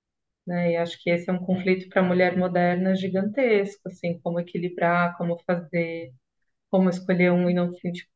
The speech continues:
culpada pelo outro, né? E eu acho que esse é um tema que a gente até tocou num dos encontros já, e acho que essa questão da culpa surgiu com muita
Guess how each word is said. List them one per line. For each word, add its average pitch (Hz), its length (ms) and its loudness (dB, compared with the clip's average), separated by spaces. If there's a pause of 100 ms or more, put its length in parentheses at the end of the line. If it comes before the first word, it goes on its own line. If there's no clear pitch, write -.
culpada 175 300 -2
pelo 180 220 -2
outro, 170 560 -2
né? 170 440 0
E 170 200 -2
eu 175 40 4
acho 175 180 -2
que - 80 -2
esse 202 120 -2
é - 20 6
um 190 120 4
tema 196 220 2
que 208 80 0
a - 20 4
gente 202 220 0
até 208 200 0
tocou 240 520 2
num 226 200 2
dos 196 160 0
encontros 196 760 0
já, 180 380 0 (540)
e 196 100 2
acho 175 180 2
que - 60 -2
essa 190 160 -2
questão 190 340 2
da 185 220 2
culpa 208 360 2
surgiu 202 540 4
com 208 100 -4
muita 202 400 4